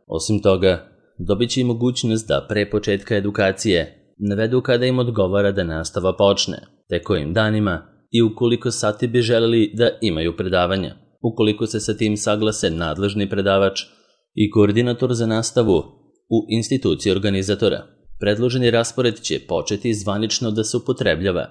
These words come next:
i tako će ovi polaznici moći sa mnogo manje stresa i opterećenja da prođu pomenuti program. Pored toga, dobit će i priliku da predviđene obrazovne rezultate ostvaraju tempom koji im odgovara,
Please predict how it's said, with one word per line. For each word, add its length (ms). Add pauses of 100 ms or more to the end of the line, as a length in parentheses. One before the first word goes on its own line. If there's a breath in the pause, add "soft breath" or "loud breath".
(260)
i 100
tako 240
će 160
ovi 140
polaznici 680
moći 380
sa 320 (380)
mnogo 440
manje 360
stresa 540 (100)
i 100
opterećenja 720 (300)
da 280
prođu 340
pomenuti 500
program. 400 (300)
Pored 220
toga, 440 (280)
dobit 260
će 120
i 80
priliku 480 (340)
da 220
predviđene 560
obrazovne 580
rezultate 720 (260)
ostvaraju 600
tempom 460
koji 440
im 160
odgovara, 560